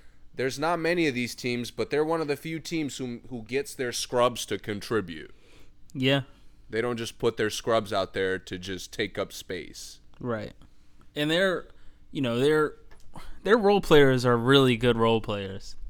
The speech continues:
Speaker 1: Yeah.
Speaker 2: <laughs> Like, most of their role players probably could start on other teams,
Speaker 1: Mm-hmm.
Speaker 2: but, you know, just how they,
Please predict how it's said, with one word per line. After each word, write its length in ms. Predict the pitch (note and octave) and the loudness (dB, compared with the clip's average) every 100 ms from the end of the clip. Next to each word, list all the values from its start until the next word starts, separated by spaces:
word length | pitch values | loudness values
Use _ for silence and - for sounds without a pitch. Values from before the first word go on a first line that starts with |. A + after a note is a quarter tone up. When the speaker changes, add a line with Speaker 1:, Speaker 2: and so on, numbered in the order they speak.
| - - | -10 -8
Speaker 1:
Yeah. 260 | G2 D#2 - | -8 -8 -10
Speaker 2:
<laughs> 120 | - - | -2 2
Like, 300 | E3 C#3 D3+ | 2 2 4
most 240 | D3+ E3+ | 6 6
of 60 | D#3+ | 8
their 140 | D3+ | 8
role 180 | D3 D#3 | 8 6
players 400 | D3+ C#3 C3 - | 6 6 6 2
probably 420 | - D3+ D3+ C3+ | 4 6 6 2
could 180 | C#3 B2+ | 0 0
start 380 | - C3+ C#3+ B2 | 2 6 6 4
on 100 | B2 | 2
other 220 | B2 A#2+ | 0 -2
teams, 560 | - C3+ B2 A2 - - - - - - | 0 2 2 0 -6 -16 -18 -16 -18 -16
Speaker 1:
Mm-hmm. 120 | G#2+ | -2
Speaker 2:
but, 320 | A#2 A2 - - | 2 2 0 -4
you 80 | B2 | 0
know, 280 | A2 G#2+ - | 0 -2 -4
just 180 | C3 B2+ | -2 0
how 160 | C3 B2 | 4 4
they, 300 | A#2+ A#2+ | 4 2